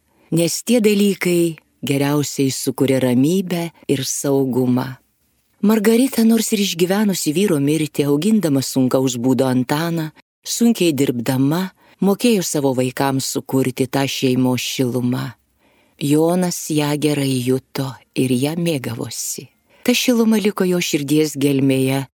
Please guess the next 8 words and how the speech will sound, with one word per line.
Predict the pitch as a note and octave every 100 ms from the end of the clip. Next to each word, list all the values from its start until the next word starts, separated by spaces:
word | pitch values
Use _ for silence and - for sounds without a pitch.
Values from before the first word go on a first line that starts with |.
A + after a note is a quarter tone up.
| -
kaip | C3+ B2+
stebuklinga | - - B2 A#2+ E3 G#3 B3+ A3+ G3+
dvasia, | F3 E3+ - - - C3+ C3 - _ _ _ _ _ _ _ -
kurios | D#3 D#3 D3 D#3
jam | D3
reikėjo | C#3+ C#3 C3+ C#3+ C3+ C3+
visą | D#3+ G3 -
gyvenimą. | C#3 C#3 C3 C3 B2+ C3+ B2